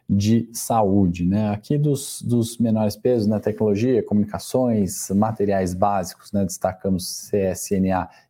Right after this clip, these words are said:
e a Vale, né, pelo peso relevante no Ibovespa, queda de um ponto três e ações, né, Natura, J B S, São Martin, consumo não cíclico, caindo bastante também, né,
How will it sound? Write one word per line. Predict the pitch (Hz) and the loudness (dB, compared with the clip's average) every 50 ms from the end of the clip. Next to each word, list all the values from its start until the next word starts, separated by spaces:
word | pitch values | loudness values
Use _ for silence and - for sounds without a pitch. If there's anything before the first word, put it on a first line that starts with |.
| _ - | _ -2
e | 143 | 0
a | 139 110 | 0 2
Vale, | 95 110 110 117 127 113 98 | 2 2 2 2 2 0 0
né, | 95 101 104 | 0 0 0
pelo | - - 101 95 | -2 -2 -2 -2
peso | 95 - 98 90 90 | -2 -2 -2 -2 -2
relevante | 92 107 101 101 95 87 98 110 117 113 - - - _ _ _ _ - - - - - - - _ _ _ | -2 -2 0 0 2 2 0 0 0 -2 -4 -10 -20 _ _ _ _ -20 -20 -20 -20 -20 -20 -20 _ _ _
no | 117 117 | 0 2
Ibovespa, | 113 104 107 101 95 107 101 101 - 101 | 2 2 2 2 2 2 0 -2 -4 -8
queda | - _ - 101 98 98 | -4 _ 0 0 2 2
de | 98 104 | 0 0
um | 113 117 | 0 -2
ponto | 113 - - 113 113 113 - 117 113 107 - _ _ _ _ _ _ - | -2 -2 -2 -2 -2 -2 -2 -4 -4 -4 -6 _ _ _ _ _ _ 2
três | 147 139 139 139 156 151 - - - - - - | 4 4 4 2 0 -2 -4 -8 -10 -8 -4 -2
e | 151 151 151 | 0 0 0
ações, | 139 117 - - - 120 117 110 98 92 | 0 -2 -4 -2 0 0 2 2 2 0
né, | 104 107 110 | 0 0 2
Natura, | 104 101 98 95 - - 139 147 143 131 123 110 101 95 | 2 0 0 -2 -2 0 2 2 4 4 4 4 2 2
J | 92 101 113 107 - 104 | 2 2 0 0 0 0
B | 95 98 | 0 0
S, | 98 101 98 - - - | 0 0 -2 -4 -8 -10
São | - - 127 120 | -6 -2 0 2
Martin, | 113 107 98 92 - - - 110 104 98 98 | 2 2 0 -2 -4 -4 -2 2 2 2 2
consumo | - - 110 110 101 - - - 117 110 110 | 2 0 0 -2 -2 -2 -4 -2 0 0 2
não | 110 113 113 110 | 2 2 0 0
cíclico, | 113 - - - 117 117 - 127 123 123 - 135 135 - - _ _ - - - - - _ _ - | -2 -6 -4 -4 -4 -2 -2 -4 -4 -4 -4 -6 -6 -6 -10 _ _ -20 -20 -20 -20 -20 _ _ 0
caindo | - 147 135 117 113 117 120 120 120 123 120 - - _ _ _ _ - | 0 2 2 4 2 4 4 4 2 0 -2 -4 -14 _ _ _ _ -2
bastante | 110 113 127 123 123 120 - - - 110 110 107 110 - | 0 2 2 2 2 0 -4 -4 0 0 0 0 0 -2
também, | - 117 113 107 95 87 85 | -2 0 0 2 2 2 2
né, | 87 90 92 92 92 95 | 2 0 0 0 -2 -4